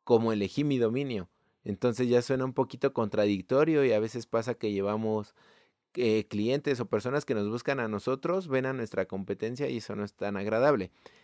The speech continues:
Entonces, te recomendaría que busques también que esté disponible en redes sociales ese mismo nombre que vas a elegir de dominio. Y para ello te recomiendo que uses una herramienta llamada namecheck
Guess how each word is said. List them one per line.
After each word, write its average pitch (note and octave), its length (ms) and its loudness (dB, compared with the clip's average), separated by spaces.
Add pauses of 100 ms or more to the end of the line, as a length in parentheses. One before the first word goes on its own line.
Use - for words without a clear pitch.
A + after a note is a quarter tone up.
(180)
Entonces, A#2+ 520 2
te B2 120 6
recomendaría A2+ 680 2
que D#3+ 140 0
busques C3+ 500 0
también G#2+ 360 -2
que B2+ 80 -4
esté A2+ 180 -4
disponible G#2 580 -2
en G#2+ 100 0
redes G#2 260 2
sociales A2+ 720 0 (400)
ese A2 240 2
mismo B2+ 340 0
nombre A#2+ 320 0
que G2+ 120 0
vas F#2+ 180 -2
a G#2+ 40 -4
elegir F#2+ 360 -4
de G2 120 0
dominio. A2+ 440 -2 (640)
Y C3 120 2
para E3+ 320 10
ello E3 220 6
te C#3+ 120 6
recomiendo B2 680 2
que A#2 120 0
uses A#2 260 -4
una A#2+ 180 -2
herramienta A#2 560 0
llamada G#2 760 0
namecheck C3 1500 0